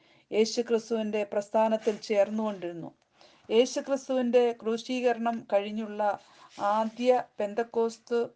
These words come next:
പെരുന്നാളിൽ പത്രോസിന്റെ പ്രസംഗം കേട്ട് രക്ഷിക്കപ്പെട്ടവരുടെ എണ്ണം മൂവായിരമായിരുന്നു. അപ്പോസ്തല പ്രവൃത്തി രണ്ടിന്റെ നാപ്പത്തൊന്ന്. ഏറെ താമസിയാതെ വിശ്വസിച്ചവരുടെ എണ്ണം പുരുഷന്മാർ മാത്രം അയ്യായിരമായി,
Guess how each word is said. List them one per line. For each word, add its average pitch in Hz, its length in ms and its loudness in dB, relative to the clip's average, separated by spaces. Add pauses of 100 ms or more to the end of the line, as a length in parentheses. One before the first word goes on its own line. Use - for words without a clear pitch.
(140)
പെരുന്നാളിൽ 202 640 -4 (720)
പത്രോസിന്റെ 254 600 6
പ്രസംഗം 226 560 -4
കേട്ട് 214 220 -4
രക്ഷിക്കപ്പെട്ടവരുടെ 208 1000 -4
എണ്ണം 202 460 -4 (100)
മൂവായിരമായിരുന്നു. 196 1080 -4 (420)
അപ്പോസ്തല 208 460 0
പ്രവൃത്തി 196 460 -4
രണ്ടിന്റെ 196 460 -2
നാപ്പത്തൊന്ന്. 185 680 -4 (640)
ഏറെ 226 320 4 (100)
താമസിയാതെ 202 800 0 (140)
വിശ്വസിച്ചവരുടെ 220 840 -2
എണ്ണം 196 520 -4
പുരുഷന്മാർ 233 640 0
മാത്രം 202 520 -2 (100)
അയ്യായിരമായി, 202 880 0